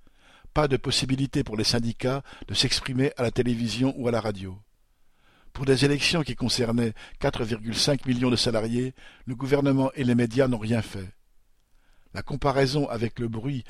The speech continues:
fait autour des candidats des primaires de droite puis de gauche est éloquente et choquante. La C G T, avec vingt-cinq pour cent des voix, reste dans ces T P E la première centrale syndicale, devant la C F D T qui a obtenu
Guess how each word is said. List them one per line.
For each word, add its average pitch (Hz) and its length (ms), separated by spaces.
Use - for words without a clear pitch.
fait - 320
autour 131 380
des 117 100
candidats 131 380
des 123 100
primaires 123 380
de 117 100
droite 110 460
puis 117 100
de 113 100
gauche 110 480
est - 160
éloquente 110 640
et 113 80
choquante. 87 600
La 107 80
C - 160
G 117 140
T, 156 300
avec 107 280
vingt-cinq 120 340
pour 117 180
cent 127 140
des 120 100
voix, 131 340
reste 147 400
dans 113 120
ces 107 140
T 127 140
P 127 180
E 139 180
la 113 100
première 147 340
centrale 131 340
syndicale, 123 680
devant 135 240
la 127 80
C 127 200
F 110 80
D 117 120
T 139 240
qui - 140
a 110 120
obtenu 123 460